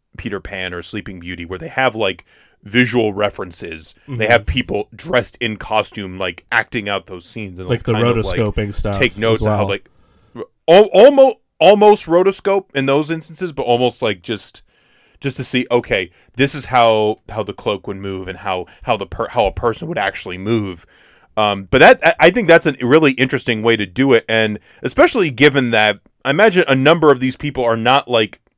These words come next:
Speaker 1: commonly, like, voice actors, so having them act, act in a space like, 'cause that's a common thing, like, people always ha-,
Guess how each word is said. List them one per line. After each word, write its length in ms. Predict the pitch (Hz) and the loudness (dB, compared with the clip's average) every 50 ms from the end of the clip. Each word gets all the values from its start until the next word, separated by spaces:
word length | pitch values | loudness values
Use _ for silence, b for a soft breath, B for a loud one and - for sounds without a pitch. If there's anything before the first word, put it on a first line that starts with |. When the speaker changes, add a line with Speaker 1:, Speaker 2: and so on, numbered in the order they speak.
| _ _ - | _ _ -14
Speaker 1:
commonly, 580 | - - 135 127 123 123 117 113 110 107 101 | -6 0 0 0 0 0 -2 -6 -6 -8 -8
like, 200 | 107 104 98 92 | -6 -8 -8 -8
voice 320 | 90 104 117 127 120 - 95 | -4 -2 0 0 0 -2 -4
actors, 560 | 98 95 85 - - 92 85 87 95 - - b b b b b | -6 -6 -6 -6 -10 -20 -20 -18 -18 -20 -20 b b b b b
so 220 | - - 151 135 | 0 2 2 2
having 420 | 117 - 151 180 208 220 233 185 165 | 2 4 4 4 4 4 0 0 0
them 160 | 151 139 - - | -2 -2 -2 0
act, 320 | 127 135 147 143 - - - - | 2 2 2 2 0 -4 -2 2
act 280 | 139 156 160 - 170 | 2 2 2 2 -2
in 80 | 151 127 | -2 -2
a 80 | 113 | -2
space 480 | - - - - 147 147 160 160 - - | -4 -4 -2 2 2 2 2 0 -2 -2
like, 160 | 123 117 - | -2 -2 0
'cause 180 | - 156 147 151 B B B B | -2 -2 -2 -4 B B B B
that's 160 | - - - | 0 0 0
a 40 | - | 0
common 320 | - - 156 147 139 131 117 | 2 4 4 4 4 2 0
thing, 160 | - 131 127 | -2 -2 0
like, 120 | 120 110 - | -2 -4 -6
people 240 | - 170 - 160 | -6 -4 -2 0
always 240 | 139 135 135 135 123 | 0 0 0 -2 -4
ha-, 120 | - 123 | -6 -10